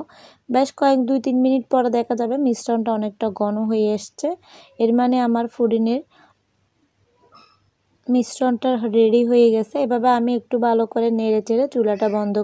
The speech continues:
করিয়ে দিয়ে, বন্ধ করে দিয়ে নরমাল টেম্পারেচারে চলে আসা পর্যন্ত অপেক্ষা করব। এরপর আমি মিশ্রণটা আমি যে পাত্রে পুডিংটা সেট করব, ও পাত্রে ঢেলে দিচ্ছি পুরা মিশ্রণটা।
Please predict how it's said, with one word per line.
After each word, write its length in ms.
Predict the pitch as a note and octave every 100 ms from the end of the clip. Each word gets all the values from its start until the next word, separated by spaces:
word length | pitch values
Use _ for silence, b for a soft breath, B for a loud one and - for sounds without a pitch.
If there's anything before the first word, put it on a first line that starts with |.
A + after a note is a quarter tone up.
| G#3
করিয়ে 240 | G#3+ G#3+
দিয়ে, 160 | A3+ C#4+ B B B B B A#3
বন্ধ 200 | A3 A3
করে 240 | A3+ A3+
দিয়ে 160 | G#3+ B3+
নরমাল 400 | C#4+ A3 G#3 G#3+
টেম্পারেচারে 600 | G#3 A3 G3+ G#3+ G#3 G#3 G#3
চলে 240 | G#3+ G3+
আসা 220 | G3+ G#3+
পর্যন্ত 440 | G3 G#3 G3 G3+ G3
অপেক্ষা 380 | F#3+ F#3+ - - G#3
করব। 220 | F#3+ F#3 E4+ b b b b
এরপর 320 | B3+ B3+ C#4+ C#4 C4
আমি 160 | B3+ D4 G#4 _ _ A#3
মিশ্রণটা 640 | A#3 A3+ - A#3+ A#3 B3+ C#4+ A3
আমি 160 | G#3 G#3 A3+
যে 100 | G#3+
পাত্রে 400 | G#3 G#3+ G#3 -
পুডিংটা 460 | A3 G#3+ G3+ G#3 G#3+
সেট 280 | G#3+ G#3 G#3
করব, 280 | - G#3+ G3+ C4+ A3+
ও 20 |
পাত্রে 380 | G3+ G3 - G3+
ঢেলে 280 | G3 G3 G3+
দিচ্ছি 360 | G3+ G3+ - C4
পুরা 320 | - G3+ F#3+
মিশ্রণটা। 720 | F#3 F#3+ - - F#3+ F#3+ A3